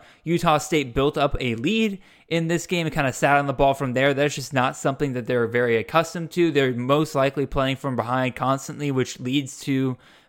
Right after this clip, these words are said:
Booth having some really, <laughs> really down weeks in terms of him being game scripted out of games. The up and,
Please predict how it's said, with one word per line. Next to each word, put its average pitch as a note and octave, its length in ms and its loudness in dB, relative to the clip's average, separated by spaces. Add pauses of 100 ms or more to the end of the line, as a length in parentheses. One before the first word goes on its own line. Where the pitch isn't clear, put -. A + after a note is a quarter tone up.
(100)
Booth C#3 300 4
having B2+ 380 -2
some A2 340 -4
really, C#3+ 240 4
<laughs> C3 120 2
really C#3+ 240 4
down B2+ 360 0
weeks C#3+ 340 -2 (380)
in C3 100 -2
terms C3 420 -2
of A#2+ 360 4
him C3+ 260 0
being B2 240 -2
game B2+ 220 -2
scripted B2+ 400 -2
out B2 120 0
of A#2+ 80 -2
games. B2+ 440 -2 (380)
The E3+ 120 4
up F3 100 2
and, E3 260 -2